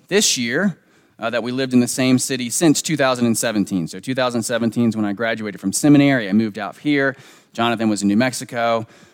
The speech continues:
Finally, this year, he comes back to the spring. So I have this close friend who's joined me again. Uh, but I knew that there was a problem, which was that, uh, Jonathan's busy and I'm busy, so we might end up never seeing each other,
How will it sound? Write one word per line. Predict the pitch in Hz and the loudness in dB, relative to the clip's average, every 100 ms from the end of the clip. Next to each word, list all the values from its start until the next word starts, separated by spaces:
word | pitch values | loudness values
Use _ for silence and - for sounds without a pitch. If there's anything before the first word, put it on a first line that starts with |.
| _ | _
Finally, | 147 147 151 143 | 0 4 6 4
this | 135 139 - | 2 0 0
year, | 131 120 | 0 -2
he | 123 | -4
comes | 123 110 | -2 0
back | 120 110 | 0 -4
to | 107 | -6
the | 107 | -10
spring. | - 127 98 | -4 0 2
So | - | 2
I | 139 | 2
have | 160 156 | 2 0
this | 151 | -2
close | - 185 185 175 | -2 4 4 4
friend | - 185 170 151 | 2 4 6 6
who's | 143 120 | 4 -2
joined | 120 143 151 147 | 2 4 6 6
me | 120 117 | 4 2
again. | 113 135 110 85 - - _ _ | 0 0 0 -4 -8 -20 _ _
Uh, | 113 | -6
but | 120 131 | 0 4
I | 127 | 8
knew | 143 160 | 8 8
that | 151 135 | 6 0
there | 143 139 | 0 0
was | 127 | -2
a | 120 | -6
problem, | - 202 202 127 127 | -6 0 0 2 2
which | 127 135 | 2 -2
was | 113 | -4
that, | 127 120 - 123 | -2 -2 -4 -10
uh, | 120 | 0
Jonathan's | 156 160 143 135 | 2 4 4 2
busy | 143 131 127 | 0 -2 -2
and | 127 | 0
I'm | 131 | 2
busy, | 110 104 117 120 | 2 0 -8 -6
so | 127 117 117 110 _ _ _ _ _ _ - | -2 0 -2 -4 _ _ _ _ _ _ -2
we | 135 151 | 4 6
might | 165 180 | 6 6
end | 165 | 6
up | 143 | 4
never | 156 170 | 2 2
seeing | - 196 185 | 2 6 6
each | 156 123 | 4 0
other, | 98 80 | -6 -10